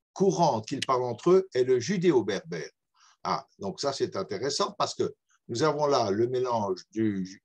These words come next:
de l'hébreu, non pas avec l'arabe, mais avec le berbère, ce qui prouve donc une, une ancienneté, une an-, très ancienne présence de cette communauté dans ces zones berbères.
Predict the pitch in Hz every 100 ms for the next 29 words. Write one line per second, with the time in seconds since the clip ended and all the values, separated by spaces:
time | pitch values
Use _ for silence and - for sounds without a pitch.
0 | - 95 95 180 165 175 185 190 139 196
1 | 214 - _ _ _ 139 208 226 - 135
2 | 110 95 95 - 175 240 262 - _ _
3 | - 104 147 196 202 175 180 147 127 90
4 | - _ _ _ _ 113 107 160 131 131
5 | 113 113 104 101 _ _ _ - 127 127
6 | - 156 143 - 156 101 _ _ _ _
7 | - 107 107 107 131 135 - 135 120 117
8 | - 196 190 160 139 117 113 92 82 -
9 | - _ _ - 160 160 123 - 123 -
10 | 101 101 92 - - 80 - _ _ 120
11 | 165 160 139 110 180 160 147 123 120 92